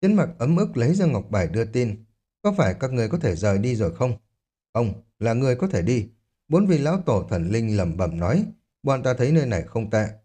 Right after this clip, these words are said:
nên nó thuộc về bọn ta." Chiến Mặc bất đắc dĩ chỉ có thể tiến về ngôi sao kế tiếp, kết quả là lại bị cướp. "Các người được lắm, mẹ nó, ta không khai thác nữa là được chứ gì, quá khi dễ thần rồi,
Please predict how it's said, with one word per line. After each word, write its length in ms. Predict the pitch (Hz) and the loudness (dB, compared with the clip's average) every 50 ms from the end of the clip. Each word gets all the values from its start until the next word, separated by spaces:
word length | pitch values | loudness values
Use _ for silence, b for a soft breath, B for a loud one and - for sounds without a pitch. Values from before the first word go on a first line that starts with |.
| _ | _
nên 180 | - 143 147 156 | -2 0 2 2
nó 100 | 180 196 185 | 2 2 2
thuộc 200 | 151 107 87 - | 0 -2 -2 -2
về 100 | 95 92 | -4 -2
bọn 220 | 87 98 92 85 - | 0 -2 -2 -4 -4
ta." 240 | 120 123 - - - - _ _ _ _ _ _ _ _ _ _ _ _ _ _ - | -4 -2 -2 -2 -6 -10 _ _ _ _ _ _ _ _ _ _ _ _ _ _ 0
Chiến 160 | - 196 220 | 2 2 4
Mặc 200 | 220 190 - - | 4 0 -2 -2
bất 120 | - 180 180 | -2 -2 0
đắc 180 | 190 196 190 | 0 0 0
dĩ 240 | - 175 170 202 214 - | 2 2 2 2 2 0
chỉ 120 | - 117 | -2 -2
có 120 | - 151 | 0 0
thể 180 | 156 160 117 85 | 0 0 0 -2
tiến 300 | - - 107 110 156 190 | -2 0 0 2 2 2
về 160 | 185 131 98 78 | 2 0 0 0
ngôi 160 | 95 107 107 | -2 -2 -2
sao 280 | 107 - 117 107 104 110 | 0 0 -2 -2 -2 0
kế 140 | - 98 - | 0 -2 -2
tiếp, 220 | - - 220 233 233 - _ _ _ - | 2 2 0 0 0 -2 _ _ _ -2
kết 140 | 220 220 220 - | -2 -2 0 0
quả 180 | 135 107 85 78 | 0 0 0 0
là 120 | 80 82 | 0 0
lại 200 | 85 92 101 - | 0 0 0 -2
bị 200 | - 104 110 101 - - | -2 -4 -4 -4 -2 2
cướp. 160 | 202 226 226 - - _ _ _ _ _ _ _ _ _ _ _ _ _ _ _ _ _ _ _ _ - | 2 2 2 0 -12 _ _ _ _ _ _ _ _ _ _ _ _ _ _ _ _ _ _ _ _ -4
"Các 200 | 127 131 - 123 | -4 -4 -2 -2
người 180 | 120 107 101 | -2 0 0
được 240 | 101 107 95 - - | 0 0 -2 -2 -2
lắm, 240 | 101 120 175 262 285 - _ _ - | -2 -2 0 -2 -4 -6 _ _ -8
mẹ 240 | 101 110 110 104 98 | -4 -4 -4 -4 -2
nó, 280 | 101 101 110 170 233 233 - _ _ - | -2 -2 0 0 -2 -4 -6 _ _ -4
ta 100 | 127 120 | -4 -2
không 220 | - 143 131 123 | -2 -2 -2 -2
khai 200 | - 127 117 110 | -2 -2 -2 0
thác 240 | - 175 196 175 165 | 0 -2 -2 2 2
nữa 120 | 170 175 | 2 2
là 100 | 170 151 | 2 0
được 240 | 107 110 98 - - | 0 0 -2 -2 -2
chứ 120 | - 190 | -2 -2
gì, 200 | 170 123 87 85 - - _ _ _ _ _ | 0 0 -2 -2 -4 -12 _ _ _ _ _
quá 200 | - 113 147 196 - | -2 0 0 0 0
khi 140 | - 156 120 | 0 -2 0
dễ 180 | 123 156 170 208 | 0 0 -2 0
thần 260 | - - 98 85 82 | -2 -2 -2 0 0
rồi, 180 | 87 92 85 | 0 0 0